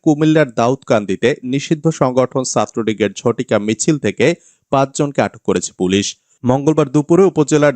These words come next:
ধিতপুর এলাকা থেকে তাদের আটক করে পুলিশ। দাউদকান্দি মডেল থানা সূত্র জানায়, নিষিদ্ধ সংগঠন ছাত্রলীগের দাউদকান্দি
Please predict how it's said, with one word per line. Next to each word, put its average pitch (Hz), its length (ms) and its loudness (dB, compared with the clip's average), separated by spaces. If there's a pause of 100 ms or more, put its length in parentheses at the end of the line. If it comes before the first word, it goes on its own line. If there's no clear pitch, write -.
ধিতপুর 147 460 0 (100)
এলাকা 113 320 0
থেকে 117 320 -2
তাদের 107 400 -2
আটক 107 240 -2
করে 104 220 0
পুলিশ। 110 340 0 (280)
দাউদকান্দি 151 600 -2
মডেল 113 320 0
থানা 120 260 -4
সূত্র - 340 -6
জানায়, 101 400 0 (360)
নিষিদ্ধ 143 480 0
সংগঠন 156 460 0
ছাত্রলীগের 131 720 -2
দাউদকান্দি 131 600 -2